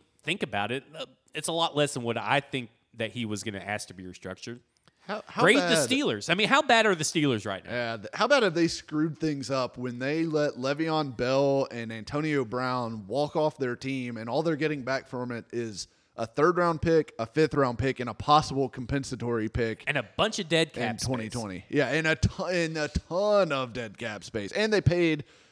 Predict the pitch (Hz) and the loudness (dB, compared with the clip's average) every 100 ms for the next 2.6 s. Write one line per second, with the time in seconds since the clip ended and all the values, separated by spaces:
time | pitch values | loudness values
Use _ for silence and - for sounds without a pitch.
0 | - 131 156 156 143 127 151 165 190 156 | -4 2 4 4 2 2 2 4 4 4
1 | 156 147 143 131 135 147 131 123 117 - | 2 2 -2 0 2 2 2 -2 -6 -6
2 | - - 127 110 98 85 | -6 -2 0 0 -4 -6